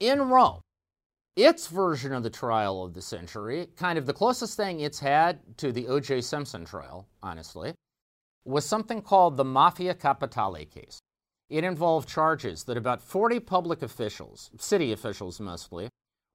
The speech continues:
were in cahoots with the mafia to siphon off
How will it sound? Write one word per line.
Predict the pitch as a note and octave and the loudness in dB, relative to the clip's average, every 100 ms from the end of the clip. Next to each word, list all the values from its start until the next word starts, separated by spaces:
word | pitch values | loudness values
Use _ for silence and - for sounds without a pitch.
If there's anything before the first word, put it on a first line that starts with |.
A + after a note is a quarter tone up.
| - | -6
were | D3+ | -4
in | F3+ A#3+ C4 | -2 -2 -4
cahoots | - F3+ F3 D3 C3+ - | -4 -4 0 0 0 -4
with | B2+ G#2+ | -6 -4
the | |
mafia | A#2+ A#2+ C#3+ E3+ - D#2+ C#2+ - _ _ - | -2 6 8 8 4 -12 -12 -16 _ _ -6
to | D3+ | -2
siphon | - G3 G3+ G#3 | 4 4 4 0
off | D#3+ C3 C3 | 4 4 4